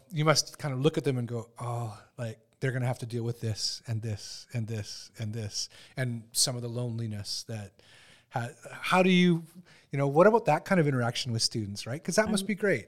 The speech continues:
Speaker 1: It
Speaker 2: It, it absolutely is. And, like, that's, that's my, probably one of my favorite things about being a teacher, um, because I didn't find it easy.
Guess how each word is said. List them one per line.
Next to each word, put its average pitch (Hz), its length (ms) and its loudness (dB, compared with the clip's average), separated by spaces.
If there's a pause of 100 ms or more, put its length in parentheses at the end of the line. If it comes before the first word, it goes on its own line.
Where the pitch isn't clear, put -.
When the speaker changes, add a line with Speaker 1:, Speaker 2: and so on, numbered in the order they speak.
Speaker 1:
It 117 140 -16 (480)
Speaker 2:
It, 240 320 0
it 190 160 -6
absolutely 175 640 -6
is. 139 280 -12
And, 170 240 -8
like, 160 240 -12
that's, - 540 -6
that's 180 340 -6
my, 151 720 -8
probably 151 480 -2
one 147 160 -2
of 147 60 -4
my 139 100 -2
favorite 147 640 -4
things 143 600 -4
about 156 680 -4 (640)
being 165 320 0
a 156 60 -2
teacher, 143 680 -4 (100)
um, 151 600 -6 (300)
because 170 400 -2
I 170 160 2
didn't 202 360 0
find 180 300 0
it 170 80 0
easy. 156 540 -6